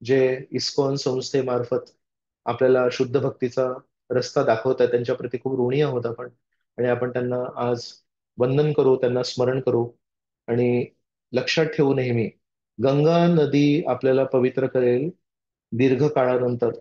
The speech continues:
पण शुद्ध भक्त आपल्याला तत्क्षण, ततो सद्यो विमुच्येत, आपल्याला शुद्ध करू शकतात. तर खूप खूप धन्यवाद, तुम्ही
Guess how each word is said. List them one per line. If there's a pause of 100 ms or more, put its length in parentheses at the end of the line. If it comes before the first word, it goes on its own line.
(460)
पण
शुद्ध
भक्त
आपल्याला (460)
तत्क्षण, (240)
ततो
सद्यो
विमुच्येत, (340)
आपल्याला (140)
शुद्ध
करू
शकतात. (440)
तर
खूप
खूप
धन्यवाद, (920)
तुम्ही